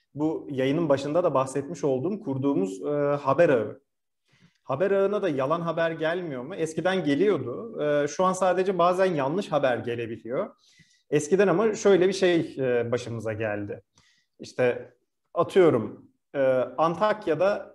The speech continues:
şu sokakta bir patlama oldu. Patlamada şu kadar kişi yaralandı, bu kadar kişi yaşamını yitirdi vesaire. Yani evet, ilginç fakat o gönderilen görüntü pek Antakya gibi de değil. Sanki ışık mı farklı,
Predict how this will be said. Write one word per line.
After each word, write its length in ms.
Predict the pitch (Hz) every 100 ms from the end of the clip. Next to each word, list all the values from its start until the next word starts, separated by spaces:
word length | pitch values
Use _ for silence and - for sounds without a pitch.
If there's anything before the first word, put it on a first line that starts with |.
| _ -
şu 300 | - 208 190
sokakta 720 | - 156 147 139 190 185 160
bir 140 | 170
patlama 420 | 156 151 160 156 151
oldu. 420 | 131 127 175 -
Patlamada 600 | 165 165 156 156 180 175
şu 180 | - 175
kadar 320 | 156 165 165
kişi 220 | 160 160
yaralandı, 560 | 147 135 131 131 147 160
bu 80 |
kadar 320 | 151 143 147 151
kişi 240 | 139 160 147
yaşamını 440 | 143 139 147 139 139
yitirdi 360 | 135 120 135
vesaire. 560 | 151 123 127 110 110 - _ _ _ _ _ _ _ _ _ _ _ _ _ _ _
Yani 320 | 135 147 151 147
evet, 380 | 190 165 - -
ilginç 580 | 160 170 165 175 - -
fakat 300 | 151 160 156
o 160 | 151 135
gönderilen 640 | 135 139 147 151 165 165
görüntü 580 | 147 147 143 143 175 175
pek 260 | 170 165 -
Antakya 520 | 135 139 170 170 165
gibi 260 | 156 170 165
de 140 | 143
değil. 180 | 120 120
Sanki 420 | - 143 147 170
ışık 320 | 135 180 -
mı 100 | 190
farklı, 680 | 170 131 123 - 120 135 160